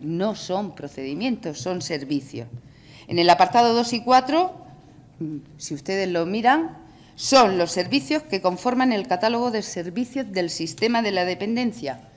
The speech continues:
y además con un gran desconocimiento, y es así, por parte de los proponentes, desconocen que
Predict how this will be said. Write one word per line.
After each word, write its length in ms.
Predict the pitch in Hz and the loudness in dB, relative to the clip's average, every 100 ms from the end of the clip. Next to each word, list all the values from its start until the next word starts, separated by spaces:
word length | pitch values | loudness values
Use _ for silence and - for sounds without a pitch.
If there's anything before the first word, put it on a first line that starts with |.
| - - | -20 -12
y 60 | 190 | -6
además 260 | 185 202 | -4 -4
con 180 | - 180 | -6 -8
un 140 | 180 175 | -6 -4
gran 260 | 165 170 | -4 -4
desconocimiento, 960 | 165 156 147 147 - 143 165 160 160 170 - - | -8 -8 -6 -6 -6 -6 -4 -4 -8 -12 -14 -18
y 120 | 120 | -16
es 120 | 123 135 | -14 -14
así, 320 | 127 180 160 - - - - - - - - | -10 -10 -10 -14 -20 -20 -20 -20 -20 -10 0
por 240 | 175 170 | 0 6
parte 340 | 202 202 165 | 6 6 2
de 80 | 180 | 0
los 140 | 214 208 | 0 0
proponentes, 840 | 196 190 180 180 170 165 170 - - - - - | -2 0 0 0 -2 -4 -4 -10 -20 -20 -20 -2
desconocen 800 | 196 - 214 233 233 214 233 262 - - - | -2 2 4 4 2 -2 -2 -6 -14 -20 0
que 380 | 208 214 208 | 4 4 0